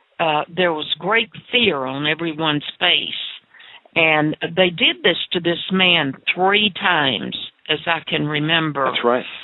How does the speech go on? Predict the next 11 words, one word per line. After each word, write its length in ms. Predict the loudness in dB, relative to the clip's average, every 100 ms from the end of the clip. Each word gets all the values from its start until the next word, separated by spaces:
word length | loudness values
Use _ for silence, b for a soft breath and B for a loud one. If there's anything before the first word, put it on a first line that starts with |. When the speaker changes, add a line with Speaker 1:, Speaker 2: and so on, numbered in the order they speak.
| -8
Speaker 1:
His 200 | -2 -2 -4
grandson 600 | -2 0 0 0 0 0
will 160 | -2 -6
tell 220 | -4 -2
you 300 | 0 -2 -6 -8 -20 _
probably 340 | 0 2 2 0
more 320 | 2 2 2
accurately 600 | 2 2 0 -8 -4 -4 -2
than 160 | 0
I 160 | 2 0
can, 440 | 0 -2 -2 -4